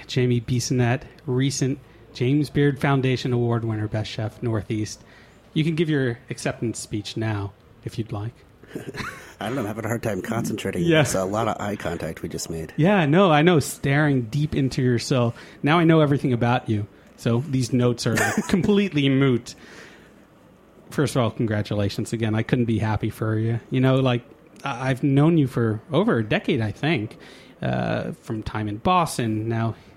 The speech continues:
Speaker 1: you know, you coming to New York, opening up Toro, and seeing how those two cities, uh, don't really define you. Um,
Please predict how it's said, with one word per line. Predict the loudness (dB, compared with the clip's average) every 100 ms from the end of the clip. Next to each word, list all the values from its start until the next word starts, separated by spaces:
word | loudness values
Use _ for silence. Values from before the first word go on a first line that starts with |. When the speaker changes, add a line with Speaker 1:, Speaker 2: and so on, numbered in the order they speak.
| -20 -20 -18 -8
Speaker 1:
you |
know, | -6 -6 -8 -16 -20 -20 -20 -4
you | 2 2 0 -8 -20 -14
coming | -4 0 0
to | 2 4
New | 6
York, | 6 4 0
opening | -2 0
up | -2 -4
Toro, | 0 2 4 4 2
and | 0 -6 -14 -20 -20 -20 -20 -20 -18 -12
seeing | -6 0 2 2
how | 2 4 4 2 -4 -20 -18 -16 -16 -10 0
those | 0 2
two | 0 2 2
cities, | -2 0 0 0 -2 -4 -4
uh, | -4 -4 -6 -2
don't | 0 0
really | 2 2 0
define | -2 -2 0 2 4
you. | 2 0 -10 -20 -20 -16 -4
Um, | -2 0 0